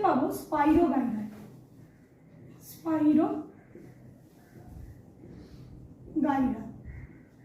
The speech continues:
স্পাইরোগাইরার মধ্যে দেখতে পাবো কি পদ্ধতি? খণ্ডীভবন বা ফ্র্যাগমেন্টেশন, ফ্র্যাগমেন্টেশন,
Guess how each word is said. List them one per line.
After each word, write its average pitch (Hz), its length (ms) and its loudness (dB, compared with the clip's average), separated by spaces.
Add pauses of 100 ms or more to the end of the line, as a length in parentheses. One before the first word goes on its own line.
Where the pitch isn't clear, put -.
(380)
স্পাইরোগাইরার 320 920 4
মধ্যে 277 280 2
দেখতে 302 300 -4
পাবো 277 440 -4 (260)
কি 320 180 4
পদ্ধতি? 311 420 2 (460)
খণ্ডীভবন 339 840 4 (120)
বা 262 420 0 (120)
ফ্র্যাগমেন্টেশন, 311 1500 2
ফ্র্যাগমেন্টেশন, 262 1700 0